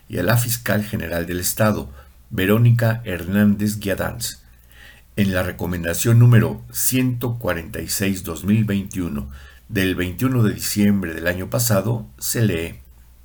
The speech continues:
"A usted, señor gobernador constitucional del estado de Veracruz. Primera, en coordinación con la Fiscalía General del Estado y la Comisión Ejecutiva Estatal de Atención Integral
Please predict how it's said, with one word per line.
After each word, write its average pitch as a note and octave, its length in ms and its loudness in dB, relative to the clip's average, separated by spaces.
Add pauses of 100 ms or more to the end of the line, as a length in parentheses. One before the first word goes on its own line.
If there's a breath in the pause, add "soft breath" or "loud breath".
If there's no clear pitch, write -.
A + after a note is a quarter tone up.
(680 soft breath)
"A F#2 100 6
usted, C3 400 0
señor G#2 360 2
gobernador F#2+ 680 -2
constitucional G2+ 880 -2
del F2 160 -2
estado F#2+ 460 -2
de F2 80 -4
Veracruz. E2+ 640 -8 (640)
Primera, F#2+ 640 -2 (640 loud breath)
en G#2+ 220 6
coordinación G#2 760 2
con B2 140 -2
la G#2 80 4
Fiscalía G2 600 -2
General G2+ 440 0
del G#2+ 120 2
Estado E2+ 580 -2
y F#2+ 100 -2
la E2+ 180 -2
Comisión A2 500 -2
Ejecutiva A#2 720 -2
Estatal F#2+ 540 0
de F2+ 80 -4
Atención F2 480 0
Integral E2+ 560 2